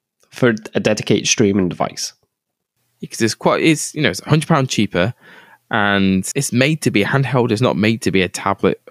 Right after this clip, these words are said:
Speaker 2: with control stuff
Speaker 1: Yeah,
Speaker 2: inside.
Speaker 1: I, I don't know. It's not too bad with, like, the Switch where you can clip the controller on, and it is somewhat solid, but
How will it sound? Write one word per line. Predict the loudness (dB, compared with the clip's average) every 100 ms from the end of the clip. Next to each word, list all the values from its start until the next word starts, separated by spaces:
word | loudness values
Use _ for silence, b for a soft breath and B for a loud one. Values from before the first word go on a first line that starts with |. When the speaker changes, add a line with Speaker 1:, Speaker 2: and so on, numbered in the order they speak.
| -18
Speaker 2:
with | -4 0 0 0 _ _
control | -18 -8 -6
stuff | -2 2
Speaker 1:
Yeah, | 4
Speaker 2:
inside. | 4 2 0 -4
Speaker 1:
I, | -6 -8 -6
I |
don't | 0 0 2
know. | 2 2 -2 _ _
It's | -2
not | -2 0
too | -2
bad | 0 0 2
with, | 2 2
like, | 0 0 _
the | 2 4 4 2 -6 _ _ _
Switch | -4 0 0 0 0
where | 2
you | 2 0
can | 0 0 -4 _
clip | -16 -8 0 0 0
the | -4
controller | 0 0 2 4 4 4
on, | 2 B B B B
and | -2 2
it |
is | 2 2
somewhat | 2 2 0 0 -2 -2
solid, | 0 2 2 -2 0
but | 0